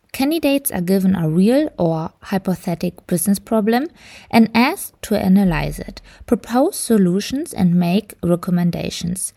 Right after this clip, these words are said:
This exercise evaluates their analytical thinking, problem-solving skills, strategic reasoning, and ability to apply knowledge to practical situations.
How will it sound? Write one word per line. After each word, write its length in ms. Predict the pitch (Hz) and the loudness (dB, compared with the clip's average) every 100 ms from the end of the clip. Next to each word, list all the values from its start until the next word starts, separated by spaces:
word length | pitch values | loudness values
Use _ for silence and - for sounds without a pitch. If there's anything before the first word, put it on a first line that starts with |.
| - | -2
This 240 | 359 - - | 0 0 -4
exercise 760 | 170 - 220 - 233 247 311 - | -6 -4 -6 -4 -4 -4 -6 -2
evaluates 760 | 180 175 175 165 160 165 - - | 0 2 0 0 -2 -4 -8 -10
their 240 | 165 156 - | -6 -4 -2
analytical 600 | 175 160 156 151 - 156 | 0 0 0 -4 -10 -10
thinking, 800 | 143 - - 233 254 285 285 285 - - - - - | -10 -14 -2 0 0 -2 -4 -4 -8 -20 -20 -20 2
problem-solving 800 | 240 240 254 247 233 226 220 220 | 4 6 2 0 0 2 2 0
skills, 420 | - 208 208 214 _ | 0 0 0 -2 _
strategic 640 | - 208 196 190 - 175 - | 0 2 2 -2 -2 -8 0
reasoning, 540 | 247 277 254 240 254 - - - | 0 0 0 0 -2 -8 -20 -4
and 180 | 302 285 | -4 0
ability 560 | 185 180 185 196 - 190 | 2 4 2 0 -2 -4
to 240 | - 175 | -2 -4
apply 540 | 156 - 175 165 196 196 | -4 -8 -4 -2 -2 2
knowledge 460 | 165 160 185 - | 2 2 0 -2
to 100 | - | -6
practical 580 | 165 - 147 - 190 208 | -6 -6 -6 -6 -4 -4
situations. 1000 | 208 180 - 196 175 147 - - - - | -4 -8 -4 -2 0 -2 -8 -10 -10 -12